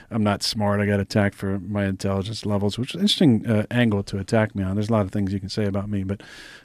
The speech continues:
um, that's, that's an interesting, uh, angle to, to go. But in the end, um, I believe that what I did and what I stand for, uh, is, uh, is a tough position to be in. But I think it's important responsibility to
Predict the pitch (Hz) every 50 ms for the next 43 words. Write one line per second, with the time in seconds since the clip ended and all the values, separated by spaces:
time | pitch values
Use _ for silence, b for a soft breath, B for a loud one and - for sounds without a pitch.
0 | B - 113 104 98 98 101 - - 107 107 107 107 107 - - 107 107 101 -
1 | 92 104 104 98 - - 98 95 101 - - 113 98 - 104 107 104 98 98 98
2 | 101 95 98 - - - - 117 95 104 104 101 98 110 107 107 113 120 131 135
3 | 127 123 117 - b b b b b b b b _ _ _ - 117 113 107 104
4 | 104 104 101 101 101 98 - - _ _ _ _ _ _ _ _ _ _ - _
5 | _ 117 117 113 107 113 110 110 110 101 101 104 95 104 107 110 107 104 - _
6 | _ 117 110 104 104 95 98 110 104 101 107 120 139 151 143 117 104 104 101 98
7 | 98 - - - 107 110 113 110 - 123 123 127 139 147 b b b b b b
8 | b b b b 165 120 107 104 104 80 110 110 107 101 - - - - - _
9 | _ _ _ _ _ _ _ _ _ _ _ _ _ - 107 104 101 98 98 101
10 | 98 101 104 104 110 - - - - - _ _ _ _ - - 117 101 104 101
11 | - 113 107 - - 107 98 101 101 - - 104 101 123 117 117 107 101 98 110
12 | 107 107 104 117 110 104 98 - 107 98 - - 117 117 117 113 123 123 113 -
13 | - 117 113 - - - 113 110 104 - 104 95 107 107 107 104 101 101 98 -
14 | - 110 104 104 101